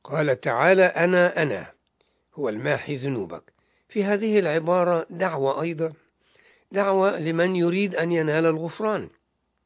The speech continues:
إن الرب يقول له: "لا تتلفت هنا وهناك، لا تحتار وتقول: 'ماذا أعمل؟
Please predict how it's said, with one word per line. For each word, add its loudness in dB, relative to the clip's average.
إن -2
الرب 2
يقول 2
له: -2
"لا -2
تتلفت 0
هنا 4
وهناك، 0
لا 2
تحتار 2
وتقول: -2
'ماذا 0
أعمل؟ -2